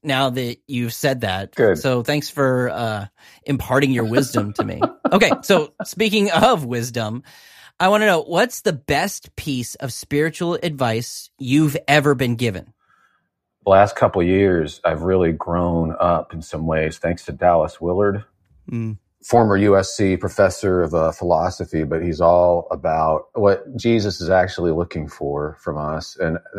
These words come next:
Speaker 2: that we actually can be like him.
Speaker 1: Mm-hmm.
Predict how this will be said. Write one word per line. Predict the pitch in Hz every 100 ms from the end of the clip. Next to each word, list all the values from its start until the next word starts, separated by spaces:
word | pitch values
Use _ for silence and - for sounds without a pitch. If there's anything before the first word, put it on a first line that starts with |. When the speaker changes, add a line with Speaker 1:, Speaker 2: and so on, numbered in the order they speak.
| -
Speaker 2:
that | 110 127
we | 123
actually | 120 123 - 123
can | - 123 131 95
be | 90
like | 92 78 76
him. | 71 - - -
Speaker 1:
Mm-hmm. | 110 107